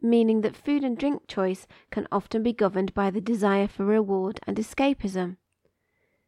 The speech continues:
This means that they may not always pay attention to the nutritional content of products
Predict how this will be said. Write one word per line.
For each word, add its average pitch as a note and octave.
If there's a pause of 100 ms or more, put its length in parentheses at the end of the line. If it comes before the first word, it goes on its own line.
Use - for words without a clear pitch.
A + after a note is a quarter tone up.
(600)
This D#4+
means G3
that G#3
they G#3+
may A3+
not C4
always A#3
pay G#3+
attention G#3
to F#3
the G3+
nutritional G3+
content F3+
of -
products -